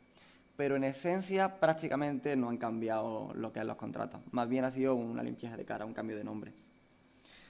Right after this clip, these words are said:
A modo de resumen, los contratos de alternancia se hacen para compatibilizar la jornada laboral con la, con la formación. Por tanto,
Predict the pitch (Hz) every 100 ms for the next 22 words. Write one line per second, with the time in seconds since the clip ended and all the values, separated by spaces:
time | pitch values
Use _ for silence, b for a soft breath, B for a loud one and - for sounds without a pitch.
0 | B B B 131 143 170 156 139 120 113
1 | 113 - - - - - - - - -
2 | - 139 135 135 156 175 170 175 170 190
3 | 185 196 247 - - - 135 143 127 120
4 | 117 117 123 123 120 120 113 - - 120
5 | 117 120 127 135 139 147 180 - - -
6 | 131 123 117 107 110 107 - 123 117 113
7 | 107 113 104 107 - - - B B B
8 | B B B - - 127 120 131 139 139
9 | 185